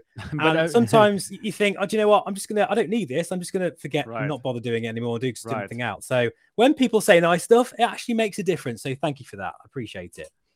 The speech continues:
Speaker 1: Right.
Speaker 2: I
Speaker 1: Agreed.
Speaker 2: do.
Speaker 1: Agreed. Agreed. But honestly, like, I really, I'm kind of enjoying haters who hating.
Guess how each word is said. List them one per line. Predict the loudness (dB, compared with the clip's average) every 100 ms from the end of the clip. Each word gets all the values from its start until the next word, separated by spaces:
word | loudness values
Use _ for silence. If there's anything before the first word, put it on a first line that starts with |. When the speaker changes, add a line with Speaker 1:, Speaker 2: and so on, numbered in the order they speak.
| -10
Speaker 1:
Right. | -4 -4 -6
Speaker 2:
I |
Speaker 1:
Agreed. | -4 -2 -2
Speaker 2:
do. | -4
Speaker 1:
Agreed. | -6 -6 -8 -16 _ _
Agreed. | -10 -8 -8 -12 _ _ _ _
But | -2 2
honestly, | 0 0 2 2 4
like, | 2 0 -12 _
I | -4
really, | 0 0 0 -2 -2 -6 _
I'm | -6 -4
kind | -2 -4
of | -4 -12 _ _ _ _ _ _ _ _
enjoying | -2 2 2 2 0 -2
haters | -2 -2 0 -2 -6 -12 -18 _ _
who | -2
hating. | 0 0 -4 -6